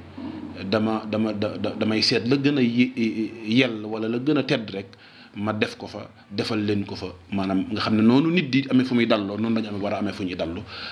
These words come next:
Maanaam loolu yëg-yëg boobu laa am ci xasida yi. Moo waral bi Yàlla dogalee,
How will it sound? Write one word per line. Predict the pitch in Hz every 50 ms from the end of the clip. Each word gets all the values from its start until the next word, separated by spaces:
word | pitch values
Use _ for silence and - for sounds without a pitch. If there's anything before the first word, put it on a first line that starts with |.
| - -
Maanaam | 104 101 101 101 101 98 104 104 101 101 104 107
loolu | 110 113 113 110 110 110
yëg-yëg | 127 139 135 127 123 110
boobu | 113 110 104 101 101
laa | 98 85 65 85
am | 90 87 87 - - - - - -
ci | - 113
xasida | 104 107 104 107 92 90
yi. | 92 95
Moo | 104 110 110 110
waral | 107 107 107 101
bi | 107 123
Yàlla | 131 131 127 120
dogalee, | 117 110 107 104 95 101 113 127